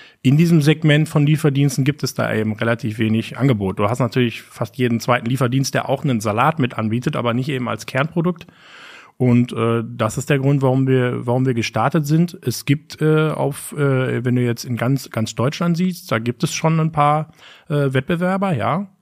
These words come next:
Äh, mit denen, äh, mit denen messen wir uns. Äh, gleichzeitig, äh, gab's speziell hier in, in Essen für uns, weil wir hier einfach gestartet sind, gab's über die Jahre immer wieder paar Menschen oder Leute, die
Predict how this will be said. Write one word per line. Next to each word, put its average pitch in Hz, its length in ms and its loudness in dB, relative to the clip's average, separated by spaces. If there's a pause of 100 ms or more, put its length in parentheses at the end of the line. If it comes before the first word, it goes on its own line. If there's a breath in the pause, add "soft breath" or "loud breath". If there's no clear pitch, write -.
(280)
Äh, 131 160 0
mit 131 280 0
denen, 135 460 0
äh, 127 180 -2
mit 127 280 -4
denen 143 160 4
messen 139 320 2
wir 170 100 2
uns. 190 320 0 (340 loud breath)
Äh, 131 220 2
gleichzeitig, 131 760 2
äh, 123 180 -2
gab's 117 240 -2
speziell 123 420 -2
hier 123 240 0
in, 120 200 0
in 120 180 0
Essen 170 400 2
für 160 140 -2
uns, 165 300 2
weil 131 120 0
wir 123 80 2
hier 120 160 -2
einfach 113 180 -6
gestartet 117 460 -4
sind, 120 160 0
gab's 110 240 -2
über 117 160 -4
die 110 100 -6
Jahre 113 260 2
immer 127 280 2
wieder 107 320 0 (640 loud breath)
paar 117 200 -2
Menschen 120 480 2
oder 113 240 0
Leute, 113 380 0
die 110 320 -2